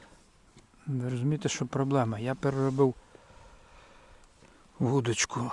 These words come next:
по-інакшому зробив, бо, мабуть, що включили шлюзи і погнало дуже воду. Теча зробилася. Стало мо-, мені мормишку дуже зносити. Так що я поставив два грузика оливочки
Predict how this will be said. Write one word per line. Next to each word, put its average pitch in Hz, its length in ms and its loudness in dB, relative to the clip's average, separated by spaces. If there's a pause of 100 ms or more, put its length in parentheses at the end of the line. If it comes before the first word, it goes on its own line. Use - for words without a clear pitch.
(160)
по-інакшому 117 680 -6
зробив, 131 400 -4
бо, 120 400 -4 (640)
мабуть, 117 380 0
що - 180 -4
включили 120 500 -2
шлюзи 139 520 0 (960)
і 117 260 -2 (1400)
погнало 123 480 2
дуже 117 280 -2
воду. 110 340 -4 (100)
Теча 127 340 0
зробилася. 107 680 -8 (680)
Стало 123 380 -6
мо-, 123 180 -2
мені 127 240 0
мормишку 120 500 -2
дуже 110 260 -4
зносити. 107 500 -6 (1700)
Так - 180 -6
що - 100 -6
я - 40 -2
поставив - 380 0
два 117 180 2
грузика 123 480 -2
оливочки 110 560 -4